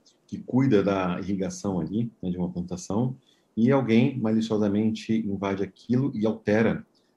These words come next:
as configurações pra mais ou pra menos. Isso é altamente prejudicial.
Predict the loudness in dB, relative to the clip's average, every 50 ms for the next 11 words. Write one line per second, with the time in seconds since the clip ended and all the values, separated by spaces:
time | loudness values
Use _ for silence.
0 | _ _ -10 -8 -4 -6 -6 -4 -2 -2 -2 -2 -2 -4 -4 -4 -2 -2 -2 -4
1 | -8 -12 -20 _ _ _ _ _ _ _ _ _ _ _ 0 0 0 2 2 2
2 | 2 2 2 0 -2 -4 -8 -6 -6 -6 -2 0 0 0 2 2 0 0 0 -2
3 | -6 -8 -12 -20 _ -8 -2 -2 -2 -2 0 -2 -2 -2 -2 -4 -4 -4 -4 -4
4 | -6 -8 -10 -4 -2 0 0 2 0 -2 -8